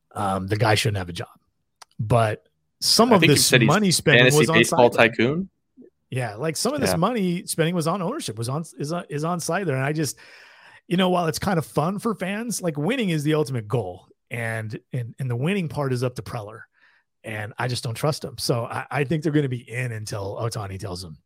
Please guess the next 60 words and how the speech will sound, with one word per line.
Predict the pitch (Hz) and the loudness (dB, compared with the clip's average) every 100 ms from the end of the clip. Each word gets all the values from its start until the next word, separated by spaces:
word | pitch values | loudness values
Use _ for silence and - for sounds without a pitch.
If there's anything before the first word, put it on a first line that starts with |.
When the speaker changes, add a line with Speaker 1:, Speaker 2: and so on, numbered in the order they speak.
| _ _ - | _ _ -20
Speaker 1:
"No, | 107 - _ _ _ | -18 -18 _ _ _
we're | - | -16
out." | 185 - | -16 -16
So | - - - _ | -14 -14 -16 _
interesting. | - 113 - | -20 -20 -4
I | 160 | 0
don't | 180 | 2
know. | |
It's | 151 | 2
gonna | - | 2
be | 175 | 2
Speaker 2:
Yeah. | |
Speaker 1:
interesting. | 156 151 | 2 4
We, | 170 | 6
we | |
Speaker 2:
Padres | - 170 | 6 6
Speaker 1:
still | 233 | 6
Speaker 2:
are | 226 | 6
in | |
Speaker 1:
have | 190 | 4
about | 180 | 4
Speaker 2:
a | 156 | 6
Speaker 1:
a | |
Speaker 2:
very, | 123 123 117 110 101 - _ _ _ _ _ _ _ _ _ _ | 6 8 6 2 0 -6 _ _ _ _ _ _ _ _ _ _
very | 143 151 139 | -12 -6 -4
interesting | 131 - - 110 | -4 -6 -4 -4
place, | - 104 95 | -2 -2 -2
man. | 101 98 98 - | -4 -4 -4 -6
The | 107 | -2
Padres, | 127 139 143 139 123 | 4 4 4 0 2
uh, | 87 101 101 104 | -2 -2 -4 -6
the | 92 | -8
whole | - 156 | -2 -2
narrative | 127 117 107 - | 2 0 0 -6
two, | - 120 117 113 113 | -6 -4 -2 -4 -8
two, | 120 | -8
three | 113 113 | -6 -6
years | 101 104 101 | -4 -4 -4
ago | 98 95 | -6 -4
was, | 95 - | -6 -4
"This | 139 107 | -4 -4
is | 101 | -8
so | - - 131 135 131 | -8 -4 -2 -2 -4
good | 110 113 | -4 -4
for | 113 101 | -4 -8
baseball, | 98 98 - 92 | -6 -6 -6 -6
seeing | 95 113 101 | -6 -6 -8
a | 95 | -10
small | - 117 117 | -6 -2 -2
to | 117 | -4
mid-market | 98 107 107 107 - | -6 -4 -4 -6 -8
team | - 104 101 | -12 -10 -10
Speaker 1:
Mm-hmm. | 104 _ - - - | -12 _ -20 -20 -14
Speaker 2:
spend | 101 104 117 113 | -4 0 0 4
all | 139 147 | 4 4
this | 139 135 - | 2 -4 -2
money. | 120 107 | -4 -4
It | - | -4
shows | 123 | -4
that | 110 | -4